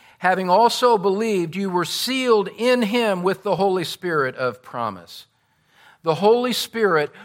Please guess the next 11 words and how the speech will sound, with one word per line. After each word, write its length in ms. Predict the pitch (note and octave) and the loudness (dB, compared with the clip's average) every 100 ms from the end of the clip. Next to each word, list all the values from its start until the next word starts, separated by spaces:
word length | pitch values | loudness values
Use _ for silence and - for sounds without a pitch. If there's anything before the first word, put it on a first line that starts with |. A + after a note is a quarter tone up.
| - | -14
brought 440 | C3 F#3+ A3 A3+ | -2 4 6 4
salvation 880 | - - G#3+ G3+ E3 G3 F3+ - E3 | 0 2 4 4 2 0 0 -4 -8
home 460 | C#3+ F#3+ F3 E3+ D#3+ | -6 -2 -2 -2 -4
to 180 | - C#3+ | -8 -12
you. 400 | A2+ A2+ F#2+ - _ _ _ _ - - | -10 -10 -12 -18 _ _ _ _ -16 -4
The 100 | D#3+ | 2
Holy 340 | A3 A#3+ A#3+ | 4 4 2
Spirit 480 | F#3+ - A#3 G#3 F#3 | -4 -4 -2 0 -2
secured 720 | - F#3+ F#3 - B3 A#3+ G#3+ | -4 -4 -4 -2 2 2 2
your 180 | F#3+ F#3 | 0 0
soul 800 | - - G#3+ G#3 F#3 B2 - | -2 -2 2 2 2 -2 -6